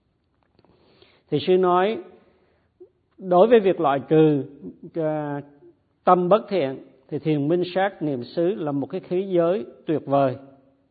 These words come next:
có cái công năng là làm được cái chuyện đó.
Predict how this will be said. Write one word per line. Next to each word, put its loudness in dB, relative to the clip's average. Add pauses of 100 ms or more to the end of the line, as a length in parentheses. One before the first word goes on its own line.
(640)
có 0
cái -8
công 0
năng -2 (540)
là -8
làm 0
được -4
cái -6
chuyện -6
đó. -4